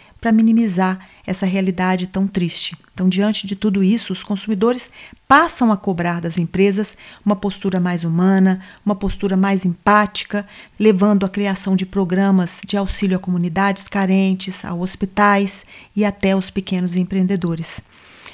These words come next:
Pra mim, é, o maior de todos os aprendizados que eu tô levando, né, de tudo isso até agora, é que é preciso entender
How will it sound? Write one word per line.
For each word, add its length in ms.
Pra 160
mim, 320
é, 160
o 60
maior 520
de 120
todos 460
os 60
aprendizados 840
que 100
eu 40
tô 120
levando, 580
né, 200
de 120
tudo 440
isso 340
até 200
agora, 480
é 60
que 120
é 40
preciso 460
entender 520